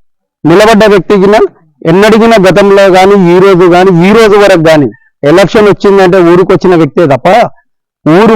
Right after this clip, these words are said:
బాగోగులు గాని, ఊర్లో ఏం సమస్య ఉంది, ఎవరికి ఏం సమస్య ఉంది అని అడిగిన వ్యక్తి కాదు. అందుకోసం మీరందరూ దయచేసి, పందుల పాండు ప్రతినిత్యం కొదవాక్షపల్లి గ్రామ ప్రజలకు అందుబాటులో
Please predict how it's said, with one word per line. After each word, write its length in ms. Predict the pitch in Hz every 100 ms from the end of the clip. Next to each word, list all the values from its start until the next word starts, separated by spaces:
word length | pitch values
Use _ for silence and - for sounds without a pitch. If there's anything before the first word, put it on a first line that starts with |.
| 170
బాగోగులు 480 | 180 180 185 180 170 165
గాని, 200 | 170 185 156
ఊర్లో 220 | 180 190 180
ఏం 100 | 180 175
సమస్య 360 | 175 175 160 165
ఉంది, 180 | 156 170 180 - _ - 147
ఎవరికి 300 | 175 185 160 180
ఏం 80 | 151
సమస్య 340 | 165 170 - 160
ఉంది 180 | 160 165 139 _ _ 147
అని 160 | 175 202 - 135
అడిగిన 240 | 160 190 175
వ్యక్తి 220 | 156 196 156
కాదు. 220 | 139 117 107 _ _ _ -
అందుకోసం 520 | 151 196 190 185 196 185
మీరందరూ 400 | 165 160 185 180 143
దయచేసి, 500 | 170 160 180 156 123 - _ _ _ _ _ _ _ 151
పందుల 260 | 170 196 196
పాండు 260 | 185 185 185 190 - _ _ _ _ _
ప్రతినిత్యం 540 | 165 202 196 175 214 185
కొదవాక్షపల్లి 580 | 175 170 185 165 170 175 156
గ్రామ 240 | 165 170 156
ప్రజలకు 300 | 165 160 147
అందుబాటులో 460 | 160 160 170 156